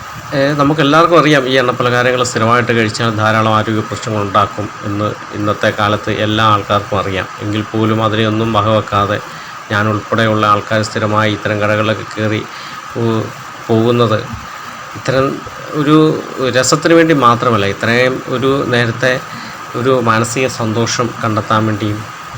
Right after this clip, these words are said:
ഈ പല ടെൻഷനുകൾ ഒന്ന് മറന്ന് അത്രയും സമയമെങ്കിലും ഒന്ന്, ഏ,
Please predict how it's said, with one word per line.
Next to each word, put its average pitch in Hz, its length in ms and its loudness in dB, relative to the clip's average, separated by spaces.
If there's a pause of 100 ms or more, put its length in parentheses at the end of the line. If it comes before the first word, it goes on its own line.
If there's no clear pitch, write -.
(100)
ഈ 107 40 -6 (140)
പല 117 240 0 (240)
ടെൻഷനുകൾ 117 640 0 (120)
ഒന്ന് 117 140 -2
മറന്ന് 107 360 0 (120)
അത്രയും 123 340 2
സമയമെങ്കിലും 110 680 0
ഒന്ന്, 107 280 -2 (640)
ഏ, - 20 0